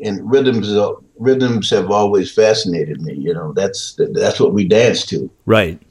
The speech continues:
Speaker 1: You know, and, um, it's just, you know, the West African, uh, primarily, it was primarily West African that I would, that I'd heard until I went to Africa and, and, uh,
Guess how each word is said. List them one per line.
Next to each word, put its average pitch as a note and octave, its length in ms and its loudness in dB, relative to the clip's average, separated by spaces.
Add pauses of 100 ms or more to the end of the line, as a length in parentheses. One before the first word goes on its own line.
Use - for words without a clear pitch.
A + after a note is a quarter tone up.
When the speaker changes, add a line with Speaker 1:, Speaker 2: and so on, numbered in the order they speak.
(140)
Speaker 1:
You F#2+ 160 0
know, F#2+ 340 4
and, G#2 440 4
um, G#2 440 4
it's - 460 -2
just, - 500 0
you A2 140 2
know, G2 140 2
the F#2+ 100 2
West A2+ 320 4
African, A2+ 880 0 (140)
uh, G#2 160 0
primarily, B2 840 4
it B2 240 0
was A2+ 120 0
primarily B2 400 4
West G#2+ 320 4
African E2 500 -2
that E2+ 180 -2
I - 120 -2
would, D#2 200 -4
that D3 120 4
I'd - 200 0
heard F#2 340 2
until F#2+ 340 4
I - 80 4
went G2+ 240 4
to A2 140 2
Africa - 520 -2 (760)
and, G2 760 2 (120)
and, F#2 540 0 (100)
uh, - 480 0